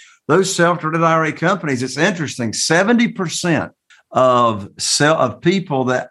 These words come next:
own a self-directed I R A account are looking to loan the money to real estate investors.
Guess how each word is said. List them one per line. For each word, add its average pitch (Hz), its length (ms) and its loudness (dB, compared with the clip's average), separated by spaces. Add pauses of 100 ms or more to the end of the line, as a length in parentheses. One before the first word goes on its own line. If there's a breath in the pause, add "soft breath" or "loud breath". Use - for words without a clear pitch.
own 160 340 2
a 127 120 2
self-directed 143 840 -2
I 131 240 2
R 131 120 2
A 123 160 0
account 135 680 -2 (380 soft breath)
are 120 180 2
looking 170 600 0
to 180 120 -2
loan 143 520 0
the 139 60 -2
money 131 500 2
to 131 180 -6
real 117 200 0
estate 110 280 -4
investors. 101 640 -8